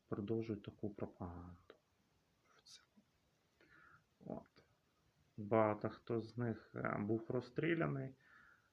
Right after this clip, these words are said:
в гато, так званому, якого не було. От і все. Тому підписуйтесь на це відео, робіть лайки, репости. Помножимо на нуль українську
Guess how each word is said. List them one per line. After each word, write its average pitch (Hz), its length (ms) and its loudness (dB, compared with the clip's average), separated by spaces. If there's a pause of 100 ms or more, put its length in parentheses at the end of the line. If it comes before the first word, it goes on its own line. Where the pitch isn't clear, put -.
(160)
в 104 60 -2
гато, 104 540 0 (960)
так 104 180 -4
званому, 98 520 -4
якого 98 340 -4
не 92 100 -4
було. 92 360 -6 (1000)
От - 180 -4
і 170 40 2
все. - 340 -8 (2500)
Тому 123 520 0
підписуйтесь 110 880 0
на 107 80 -4
це 107 200 -2
відео, 95 400 0
робіть 110 360 2
лайки, 101 380 -2
репости. 107 680 -6 (1600)
Помножимо 120 580 4
на 110 100 2
нуль 123 240 2
українську 113 960 0